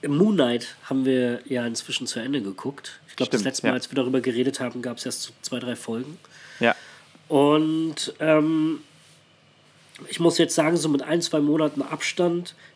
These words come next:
Speaker 1: bin ich so ein bisschen enttäuscht, wie wenig Impact die bei mir hatte.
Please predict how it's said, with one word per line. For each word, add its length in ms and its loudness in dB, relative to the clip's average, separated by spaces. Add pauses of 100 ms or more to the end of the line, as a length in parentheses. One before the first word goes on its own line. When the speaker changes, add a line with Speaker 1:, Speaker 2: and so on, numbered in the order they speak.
Speaker 1:
bin 100 -2
ich 120 0
so 80 0
ein 100 2
bisschen 340 4
enttäuscht, 760 2 (460)
wie 260 -2
wenig 440 6
Impact 640 -4 (180)
die 420 -6
bei 160 -8
mir 220 -10
hatte. 380 -10